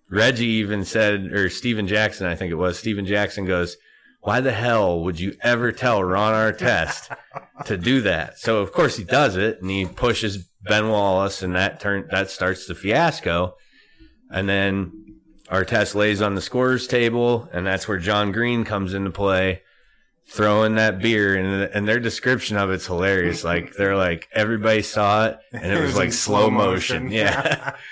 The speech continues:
Speaker 1: They're like, they just saw it tumbling down end over end,
Speaker 2: What
Speaker 1: and
Speaker 2: an
Speaker 1: it
Speaker 2: incredible shot.
Speaker 1: Yeah, landed right on his chest. So, and then Artest jumps in the crowd, bypasses John Green, and beats the hell out of the guy next to him. Uh, so John Green, you know, was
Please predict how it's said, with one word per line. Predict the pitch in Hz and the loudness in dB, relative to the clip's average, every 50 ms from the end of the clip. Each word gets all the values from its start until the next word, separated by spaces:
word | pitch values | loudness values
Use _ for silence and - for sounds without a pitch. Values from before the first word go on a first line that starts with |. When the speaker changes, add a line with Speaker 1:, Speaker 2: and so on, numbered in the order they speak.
| - - - _ _ - - - | -20 -20 -20 _ _ -14 -4 0
Speaker 1:
They're | 113 110 110 | 2 4 4
like, | 104 104 92 | 4 2 2
they | 113 110 104 | 0 0 0
just | 101 101 95 - | 0 -4 -4 -2
saw | - 117 117 110 | 2 2 4 2
it | - 120 120 | 2 0 -2
tumbling | 117 110 113 117 117 117 117 113 | -2 0 0 2 2 2 2 2
down | 113 117 113 110 110 107 101 | 2 2 4 4 4 2 2
end | 98 98 104 113 113 | 2 0 0 2 2
over | 110 110 113 117 117 | 2 2 2 0 0
end, | 117 117 110 104 101 98 | 2 2 2 2 2 2
Speaker 2:
What | - 160 | 2 2
Speaker 1:
and | 185 190 165 | 2 2 0
Speaker 2:
an | 139 | -2
Speaker 1:
it | 127 | -2
Speaker 2:
incredible | - - 131 135 143 131 117 110 | 0 0 2 2 2 0 -2 -6
shot. | - - 127 127 143 143 120 104 101 | -4 -4 -2 0 0 0 0 0 0
Speaker 1:
Yeah, | 107 120 123 101 82 80 - - | 2 4 4 2 2 -2 -8 -2
landed | 98 110 113 113 113 110 107 | 0 0 0 2 0 0 0
right | 107 110 110 110 | 2 2 2 2
on | 107 107 101 | 2 0 -2
his | 95 - - | -4 -6 -6
chest. | - 107 107 95 80 - - - - - - | -2 0 0 0 0 -4 -6 -10 -14 -12 -6
So, | - 101 101 95 92 95 92 92 - _ _ _ _ - - - | -2 0 2 4 4 2 2 -2 -6 _ _ _ _ -20 -8 -4
and | 95 101 | -2 0
then | 101 101 | 2 2
Artest | 101 104 101 101 - 110 104 95 - - | 2 2 2 2 2 2 0 0 -2 -2
jumps | - 107 107 101 - 101 | 0 0 0 0 -4 -6
in | 101 | -6
the | 92 | -6
crowd, | 87 - 107 101 95 92 85 80 | -2 0 2 2 2 2 0 0
bypasses | - 101 120 139 - - 110 101 95 87 - 95 85 85 | 0 2 2 2 2 2 0 0 0 0 -4 -8 -8 -6
John | 78 101 98 95 92 90 | -2 -2 0 0 -2 -2
Green, | 87 92 92 95 98 | -4 -4 -4 -2 -2
and | 95 87 | -4 -4
beats | 80 - 101 - | -4 -4 -6 -4
the | - 85 | -4 -2
hell | 110 104 101 | 0 2 2
out | 101 95 87 | 2 2 0
of | 87 | 0
the | 92 | 0
guy | 101 92 | 0 0
next | 92 90 107 110 - - | 2 0 0 -2 -2 -6
to | - 90 78 | -6 -4 -2
him. | 82 85 82 - _ _ _ _ _ _ _ _ _ _ _ | -2 -4 -6 -8 _ _ _ _ _ _ _ _ _ _ _
Uh, | - 90 90 87 85 85 85 80 - - _ _ _ | -2 0 2 2 2 0 0 -2 -6 -10 _ _ _
so | - - - 117 117 110 110 110 110 110 - - 78 | -12 -4 0 2 4 4 4 4 2 0 -2 -6 -6
John | 82 113 110 113 131 127 | -2 0 0 2 2 0
Green, | 110 113 120 120 131 135 | 0 0 0 0 2 2
you | 123 117 | 2 2
know, | 104 104 110 | 2 2 2
was | 113 101 90 82 - - | 2 0 -2 -4 -8 -14